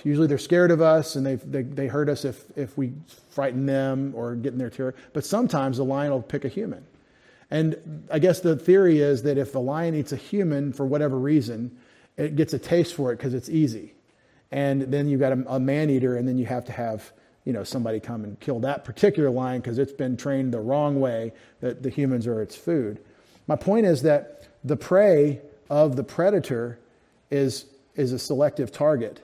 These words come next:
He's not looking for the one wearing the full armor of God. He's looking for the woman that's already weighed down with all kinds of sins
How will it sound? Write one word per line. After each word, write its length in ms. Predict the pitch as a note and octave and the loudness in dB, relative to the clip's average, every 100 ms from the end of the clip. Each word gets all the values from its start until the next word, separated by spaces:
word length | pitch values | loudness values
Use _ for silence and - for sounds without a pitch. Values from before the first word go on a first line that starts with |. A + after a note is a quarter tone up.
| _ _ _ _ - | _ _ _ _ 2
He's 160 | F3+ F#3 | 2 4
not 180 | G3 | 4
looking 300 | D#3+ F3 G3+ | 4 2 2
for 160 | F#3+ F3 | 0 2
the 80 | D#3+ | 2
one 240 | D#3 D#3+ | 2 2
wearing 220 | D#3 D#3+ | 4 2
the 80 | D3 | 0
full 200 | - D#3+ | 0 0
armor 280 | D#3 D3+ B2+ | 0 0 -2
of 100 | A#2+ | -2
God. 460 | C#3+ D#3 C3 B2+ B2+ - - | -2 -2 -4 -6 -10 -16 -6
He's 160 | - D3+ | 0 4
looking 220 | G3 F#3+ | 4 4
for 140 | D3 E3+ | 2 2
the 80 | |
woman 360 | D3+ F3+ G3 E3+ | 4 4 4 2
that's 140 | D3 | 0
already 260 | E3+ F3 F3 | 2 6 6
weighed 280 | D#3+ E3 D#3+ | 6 4 4
down 180 | F3 F3 | 2 2
with 140 | D3 | 6
all 120 | D3+ | 4
kinds 300 | D3 D#3 D3 | 4 0 -2
of 100 | C3 | -2
sins 560 | - F3+ F3+ D3+ D#3+ | -2 -2 0 0 -2